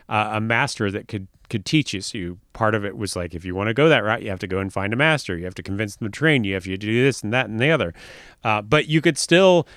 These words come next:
advance and put points into other skills if you wanted, just not those, those force skills for, for, again, for Star Wars.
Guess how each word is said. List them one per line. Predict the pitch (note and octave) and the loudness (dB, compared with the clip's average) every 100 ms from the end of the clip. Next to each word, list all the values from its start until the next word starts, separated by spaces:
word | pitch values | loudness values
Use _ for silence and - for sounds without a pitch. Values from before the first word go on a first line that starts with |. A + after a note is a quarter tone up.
| _ - | _ -2
advance | C3+ A#2 B2 D3 D3+ - - | 0 2 2 2 -2 -6 -2
and | B2 A#2+ A#2 - - | 0 0 -4 -10 -8
put | - D#3 - | 0 0 2
points | D3+ C#3 - | 0 0 0
into | A2+ C3+ | -2 0
other | F3+ C4+ | 2 2
skills | A#3+ - B2 G2+ | 0 4 4 4
if | F#2+ | 0
you | G2+ | -2
wanted, | F2+ F2 B2 | -2 -4 -6
just | - C#3+ - | -4 -4 0
not | A#2+ A#2+ A#2 - | 2 2 0 -6
those, | A#2+ A2 G#2 G2+ F#2+ - - - | -2 0 2 0 -6 -10 -14 -10
those | G2+ F#2+ F2+ | -4 -4 -6
force | - - A#2 A2 - | -10 -2 0 0 -2
skills | - F#2+ E2+ E2 | -6 -6 -6 -8
for, | F2 - E2 E2 - - | -14 -12 -12 -12 -16 -20
for, | - E2+ F2 | -14 -12 -10
again, | G2+ F#2 | -8 -8
for | - | -8
Star | E2 F2 D#2+ | -10 -10 -10
Wars. | - - | -10 -12